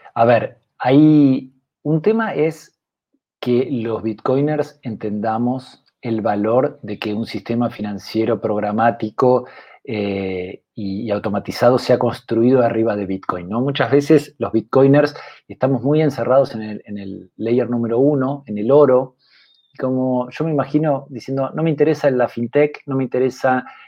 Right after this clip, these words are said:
los micropréstamos, yo con, con mi barrita de oro estoy bien". Y, y creo que es muy importante todo este proceso de explicarle a los bitcoiners, eh,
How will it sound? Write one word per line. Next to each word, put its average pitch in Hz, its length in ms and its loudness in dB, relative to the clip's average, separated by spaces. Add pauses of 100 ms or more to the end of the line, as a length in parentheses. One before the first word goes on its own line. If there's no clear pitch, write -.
(160)
los 110 120 -4
micropréstamos, 139 880 2 (260)
yo 139 220 0
con, 123 340 2
con 113 160 -8
mi 113 100 -4
barrita 117 380 -2
de 113 120 -2
oro 120 100 -2
estoy 107 300 -4
bien". 98 280 -8 (800)
Y, 143 300 -2
y 147 60 -12
creo 190 260 0
que 147 560 2 (280)
es 151 220 -4
muy 170 180 0
importante 151 560 -2
todo 147 200 2
este 143 200 -2
proceso 131 500 -4
de 110 180 -2
explicarle 113 800 -2
a 104 40 -6
los 101 140 -8
bitcoiners, 127 720 0 (560)
eh, 95 540 -12